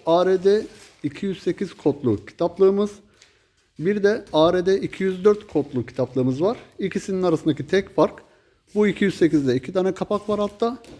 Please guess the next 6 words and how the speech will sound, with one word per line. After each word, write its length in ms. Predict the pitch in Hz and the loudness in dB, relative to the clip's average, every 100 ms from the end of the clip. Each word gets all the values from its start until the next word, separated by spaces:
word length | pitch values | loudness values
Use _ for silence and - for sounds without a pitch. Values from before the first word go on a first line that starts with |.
| - - - | -20 -20 -10
İki 260 | 180 - 208 | -8 -2 -2
yüz 180 | 196 | 2
dörtte 400 | 185 185 - 247 254 - | 0 0 -4 -6 -6 -2
kapak 400 | 196 - 214 - | 0 2 0 2
yok. 280 | 143 110 - - - | 2 2 -2 -16 -6
Kapaksız 520 | - 190 160 - 131 | -2 2 0 0 -8